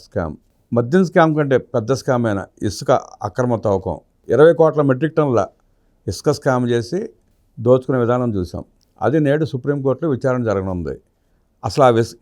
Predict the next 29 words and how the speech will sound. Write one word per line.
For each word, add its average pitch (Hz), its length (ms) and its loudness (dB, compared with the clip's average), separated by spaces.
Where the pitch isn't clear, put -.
ఇసుక - 240 0
స్కామ్ 156 340 2
ఏంటి, 139 220 0
మొత్తం 131 180 -2
ఎంత 120 220 -6
తవ్వి 131 200 0
ఉంటారు, 131 240 -2
ఎన్ని 156 240 2
వేల 151 160 6
కోట్ల 135 300 0
రూపాయల 117 300 2
స్కామ్ 110 320 0
జరిగి 95 200 -2
ఉంటుంది, 85 300 -6
వివరించడానికి 117 560 0
మనతో 107 180 -4
పాటు 110 180 -4
ఉన్నారు 117 220 -6
ప్రముఖ 110 240 -4
రాజకీయ, 107 380 0
ఆర్థిక, 107 200 -4
సామాజిక 104 380 -4
విశ్లేషకులు 107 420 -8
అప్పసాని 123 400 0
రాజేష్ 101 300 2
గారు. 82 220 -2
రాజేష్ 113 320 -2
గారిని 120 200 -4
అడిగి 131 240 -6